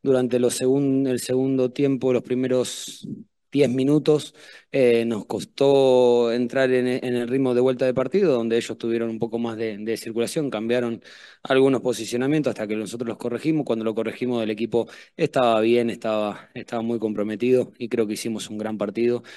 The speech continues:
y fuimos, mm, mm, fuimos superiores al partido de hoy. ¿Eh? Nada, pero el merecimiento en el fútbol no sirve para nada. El pa-, hace un empate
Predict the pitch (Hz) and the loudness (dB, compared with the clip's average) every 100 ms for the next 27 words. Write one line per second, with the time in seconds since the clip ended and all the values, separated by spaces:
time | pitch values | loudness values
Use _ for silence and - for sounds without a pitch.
0 | - - 110 120 117 110 101 - - 120 | -10 -6 -2 0 0 0 -4 -8 -10 -6
1 | 120 113 110 107 98 127 113 110 104 104 | -4 -6 -8 -8 -6 -4 -4 -6 -4 -4
2 | 101 95 95 95 101 98 101 - _ _ | -4 -8 -10 -8 -6 -6 -6 -10 _ _
3 | _ _ _ _ _ _ _ _ _ _ | _ _ _ _ _ _ _ _ _ _
4 | _ _ _ - 156 147 147 - 151 131 | _ _ _ -12 -6 -6 -6 -10 -6 -4
5 | 117 110 120 123 120 139 135 120 117 104 | -2 -2 -2 -2 -2 0 0 0 -2 -2
6 | 117 101 101 101 92 95 92 - _ - | -4 -4 -8 -8 -8 -10 -12 -16 _ -10
7 | 110 113 117 120 110 120 123 165 175 | -6 -2 0 0 -2 -4 0 0 0